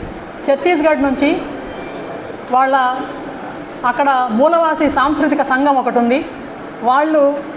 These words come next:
రెండు, రెండు రోజుల పాటు పోలీస్ క్యాంపులన్నీ దాటుకుంటూ కాలినడకన అడవి దాటి అక్కడి నుంచి విజయవాడకు వచ్చి ఇక్కడ ఏదో మీటింగ్ జరుగుతుందంట, మేము పేపర్లలో చూసినాము.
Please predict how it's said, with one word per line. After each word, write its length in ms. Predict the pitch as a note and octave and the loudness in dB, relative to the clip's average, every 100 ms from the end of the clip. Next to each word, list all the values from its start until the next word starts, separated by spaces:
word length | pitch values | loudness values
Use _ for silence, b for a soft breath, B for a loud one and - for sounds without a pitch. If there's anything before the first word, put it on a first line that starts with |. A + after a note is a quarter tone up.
| - | -4
రెండు, 400 | A#3 C#4 D4 D#4 | 0 2 2 2
రెండు 500 | C4 C4+ C#4+ D4 D4 D4 - | 2 2 4 4 2 0 0
రోజుల 360 | C4+ E4 F4+ | 4 4 4
పాటు 440 | E4 C#4+ C#4 D4 F4 - - - - - - - - D4 | 4 4 4 2 0 -4 -10 -12 -14 -14 -14 -14 -2 4
పోలీస్ 340 | E4 F#4 E4 | 4 4 0
క్యాంపులన్నీ 540 | D#4+ D4+ D4 C#4+ D4+ | 0 2 2 4 4
దాటుకుంటూ 580 | C4 B3+ C#4 D4+ C#4 C#4+ | 2 2 2 2 2 2
కాలినడకన 720 | D4+ C#4 D#4+ F4 E4 E4 E4 | 2 2 2 2 2 2 2
అడవి 240 | C#4 B3+ D4 | 2 2 4
దాటి 440 | C4+ B3+ C#4 F4+ - - - - | 4 2 2 -2 -4 -10 -8 -4
అక్కడి 280 | A#3+ D#4 D4+ | 0 2 2
నుంచి 220 | D#4+ E4 | 2 2
విజయవాడకు 560 | C#4 D4+ D#4+ D4+ C#4+ C4 | 4 4 4 4 2 0
వచ్చి 320 | G#3+ C#4+ E4 - | 2 0 0 -2
ఇక్కడ 200 | B3+ C4 | 0 2
ఏదో 120 | C#4 | 2
మీటింగ్ 360 | C#4+ D4 E4 D4 | 2 2 2 2
జరుగుతుందంట, 560 | C#4 B3+ C4 B3 A3+ C4 - - | 2 2 2 2 2 0 0 -2
మేము 140 | B3 | 0
పేపర్లలో 480 | B3+ C#4+ D4 C#4 C4 | 2 2 2 2 2
చూసినాము. 720 | A3 A#3 B3+ A#3 D4+ - - | 0 0 0 2 0 -2 -10